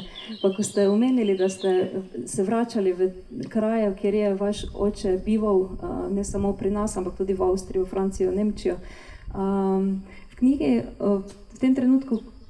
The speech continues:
ko sva ga zdaj nekako omenili, ko piše stricu, s-, preberemo tudi pismo, ki mu ga je pisal. Predvidevam, da je bilo veliko,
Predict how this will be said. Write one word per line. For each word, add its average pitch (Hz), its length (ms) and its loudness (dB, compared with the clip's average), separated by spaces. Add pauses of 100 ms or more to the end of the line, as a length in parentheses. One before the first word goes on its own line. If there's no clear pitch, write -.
(220)
ko - 140 -4
sva 190 180 0
ga 196 280 2 (340)
zdaj 214 200 0
nekako 233 340 0
omenili, 220 380 4
ko 196 120 -10
piše 240 340 -2
stricu, 226 400 -2
s-, - 160 -6
preberemo 208 540 4
tudi 214 220 2
pismo, 220 440 0
ki - 120 -6
mu 170 120 -2
ga - 120 0
je - 100 -2
pisal. 196 420 -2 (320)
Predvidevam, 233 600 4
da 240 60 4
je 226 60 2
bilo 233 240 4
veliko, 226 540 4